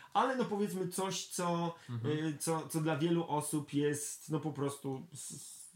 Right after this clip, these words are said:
Speaker 1: zabawą, tak? Spędzaniem czasu. No ale okazało się, że dla, e, jednej z osób zupełnie to nie była rekreacja i za tym szło
Speaker 2: Mm.
Speaker 1: bardzo, bardzo dużo
Speaker 2: Tak.
Speaker 1: dodatkowych, e, mm, dodatkowych rzeczy, e, z, no z poziomu,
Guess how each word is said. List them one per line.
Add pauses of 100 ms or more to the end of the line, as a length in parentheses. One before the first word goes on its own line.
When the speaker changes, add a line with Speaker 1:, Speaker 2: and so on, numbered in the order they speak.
(120)
Speaker 1:
zabawą,
tak?
Spędzaniem
czasu. (300)
No
ale
okazało
się,
że
dla,
e,
jednej
z
osób
zupełnie
to
nie
była
rekreacja
i
za
tym (260)
szło
Speaker 2:
Mm.
Speaker 1:
bardzo,
bardzo
dużo
Speaker 2:
Tak.
Speaker 1:
dodatkowych, (720)
e,
mm, (180)
dodatkowych
rzeczy, (340)
e, (560)
z,
no
z
poziomu,